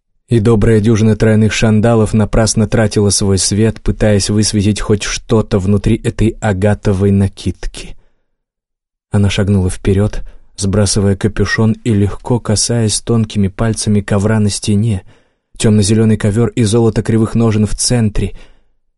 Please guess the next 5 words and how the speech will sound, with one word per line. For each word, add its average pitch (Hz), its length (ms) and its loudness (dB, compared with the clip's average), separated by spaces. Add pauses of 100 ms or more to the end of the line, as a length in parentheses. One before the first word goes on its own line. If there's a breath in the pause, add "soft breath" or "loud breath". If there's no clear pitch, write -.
(560)
И 95 100 -2
всё - 320 0 (120)
исчезло. - 680 -2 (1800)
Тайно 113 560 0
исчезла. 107 920 -4